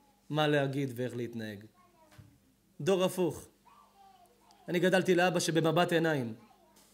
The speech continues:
פחדתי ונרתעתי. פחדתי.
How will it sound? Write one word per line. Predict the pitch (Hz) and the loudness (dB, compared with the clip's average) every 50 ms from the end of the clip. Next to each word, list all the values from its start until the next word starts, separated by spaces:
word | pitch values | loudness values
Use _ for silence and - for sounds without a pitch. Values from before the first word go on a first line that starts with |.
| _ _ | _ _
פחדתי | - 220 - - - 220 214 196 165 190 156 | 2 2 4 4 4 4 4 6 6 4 4
ונרתעתי. | 156 165 165 160 151 147 - 175 160 151 - 139 120 - - - - _ _ _ _ _ _ _ - | 4 4 2 2 0 0 0 0 0 0 -2 -4 -8 -8 -10 -18 -20 _ _ _ _ _ _ _ -2
פחדתי. | 254 233 - - 277 262 247 262 - 139 | -2 0 4 6 6 6 6 4 0 -4